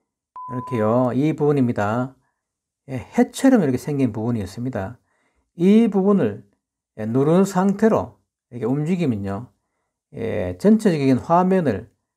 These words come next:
예, 밝게 또는 어둡게 할 수가 있습니다. 예, 이렇게 명도를 조절할 수가 있습니다. 예,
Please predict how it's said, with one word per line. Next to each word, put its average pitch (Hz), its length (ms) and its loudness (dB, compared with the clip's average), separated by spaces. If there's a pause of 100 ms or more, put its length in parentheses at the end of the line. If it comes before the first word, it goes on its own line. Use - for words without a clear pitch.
(280)
예, 127 180 -10 (120)
밝게 170 520 0
또는 143 200 0
어둡게 143 400 2
할 139 180 -6
수가 139 220 -6
있습니다. 117 680 -6 (180)
예, 131 200 -14 (240)
이렇게 170 320 0
명도를 147 600 4
조절할 175 500 0
수가 - 240 -10
있습니다. 117 800 -8 (180)
예, 92 200 -20